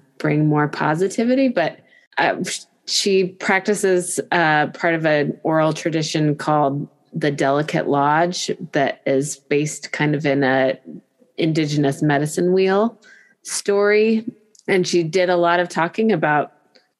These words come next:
some stories and she sang some songs. And I mean, I went into this, like,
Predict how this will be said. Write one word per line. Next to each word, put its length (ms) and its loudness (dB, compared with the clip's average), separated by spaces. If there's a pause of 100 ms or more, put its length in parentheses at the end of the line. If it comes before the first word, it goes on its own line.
(200)
some 160 0
stories 560 0
and 140 0
she 100 -4
sang 500 0
some 240 -2
songs. 720 0
And 540 0 (380)
I 100 0
mean, 400 0 (140)
I 240 4
went 240 2
into 260 0
this, 320 -2
like, 320 -2